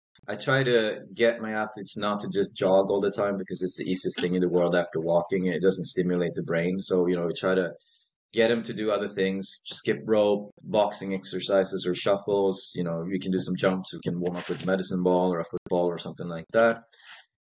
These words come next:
Um, then we do, we do stretching. Of course, it's dynamic stretching and not to linger on that for too lo-,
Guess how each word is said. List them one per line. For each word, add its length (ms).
Um, 260
then 160
we 80
do, 340
we 120
do 100
stretching. 540
Of 100
course, 220
it's 160
dynamic 480
stretching 480
and 80
not 220
to 80
linger 440
on 120
that 260
for 100
too 160
lo-, 240